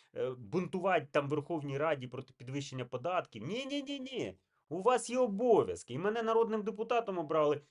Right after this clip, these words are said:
для того, щоб я вам про ці обов'язки вказував. А ви що думали, що народний депутат щось інакше буде робити? Та упасі Боже.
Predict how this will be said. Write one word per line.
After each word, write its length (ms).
для 120
того, 180
щоб 160
я 120
вам 280
про 140
ці 120
обов'язки 480
вказував. 920
А 120
ви 160
що 180
думали, 380
що 120
народний 360
депутат 360
щось 160
інакше 340
буде 240
робити? 280
Та 140
упасі 360
Боже. 360